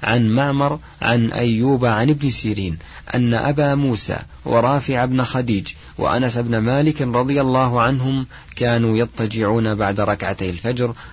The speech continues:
ويأمرون بذلك. وذك-، وذكر عن معمر عن أيوب عن نافع أن ابن عمر كان لا يفعله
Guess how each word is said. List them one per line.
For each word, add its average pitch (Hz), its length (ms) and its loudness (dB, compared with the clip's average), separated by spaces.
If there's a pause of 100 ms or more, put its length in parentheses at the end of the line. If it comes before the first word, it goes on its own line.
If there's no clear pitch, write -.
ويأمرون 107 760 0
بذلك. 101 600 0 (320)
وذك-، 151 300 0 (120)
وذكر 139 460 2
عن 113 200 4
معمر 139 520 0 (220)
عن 110 260 2
أيوب 117 440 -2
عن 107 300 0
نافع 135 340 -2 (280)
أن 120 160 2
ابن 113 180 2
عمر 123 460 0 (220)
كان 123 240 0
لا 110 260 2
يفعله 113 420 0